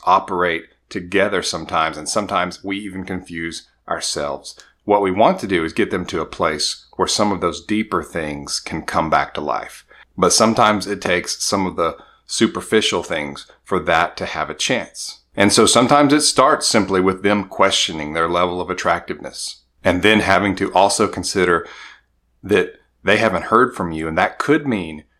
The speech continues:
that you are, quote, "moving on." That famous phrase that no one can really describe, except that you aren't pining after them or hurting, and that maybe you're open to the possibility of being in a relationship with someone else. But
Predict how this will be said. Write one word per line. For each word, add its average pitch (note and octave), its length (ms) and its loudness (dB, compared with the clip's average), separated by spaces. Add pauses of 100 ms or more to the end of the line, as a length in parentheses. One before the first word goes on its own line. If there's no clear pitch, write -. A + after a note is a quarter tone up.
(200)
that F2+ 140 -2
you A2+ 320 2
are, F2+ 480 4
quote, G#2 500 -2
"moving F2+ 360 -4
on." E2 420 -4 (340)
That E2+ 200 -4
famous F#2 320 -2
phrase F2 340 0
that F2+ 100 -10
no E2+ 120 -4
one F2 160 -2
can F2 140 -12
really A2 240 2
describe, E2 640 0 (160)
except F#2 400 4
that F#2 140 4
you F#2 220 4
aren't F2+ 240 6 (360)
pining G2+ 340 4
after F#2+ 300 2
them F#2 300 2
or D#2+ 80 2
hurting, F#2 420 2
and E2+ 80 -4
that E2+ 180 -6
maybe F2+ 280 0
you're E2+ 200 -2
open E2+ 220 -2
to D#2 80 -10
the D#2+ 60 -8
possibility D#2 720 -2
of D2 200 -6 (360)
being E2 200 0
in D#2+ 80 -4
a D2+ 80 -2
relationship D#2 560 -2
with C#2+ 120 -8
someone C#2+ 280 -4
else. - 460 0 (560)
But - 400 0